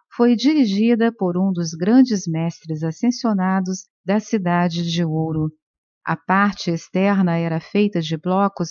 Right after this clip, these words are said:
de pedra maciça, alguns dos quais podem ser vistos ainda hoje entre as ruínas. O interior era revestido de mármore, ônix e jade.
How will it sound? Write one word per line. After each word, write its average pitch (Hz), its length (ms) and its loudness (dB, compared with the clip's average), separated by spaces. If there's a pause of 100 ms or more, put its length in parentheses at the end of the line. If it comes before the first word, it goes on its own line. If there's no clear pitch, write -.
de 160 160 -6
pedra 180 480 -2
maciça, 185 720 -2 (340)
alguns 190 540 0
dos 175 220 -6
quais 208 420 0 (160)
podem 202 320 0
ser 233 260 0
vistos 214 540 -2
ainda 160 380 -2
hoje 220 480 2
entre 220 300 0
as 202 120 -2
ruínas. 165 720 -2 (460)
O 165 120 0
interior 170 640 0 (400)
era 185 220 0
revestido 220 840 0
de 160 140 -6
mármore, 226 680 2
ônix 214 560 -2 (160)
e 247 100 2
jade. 160 640 -2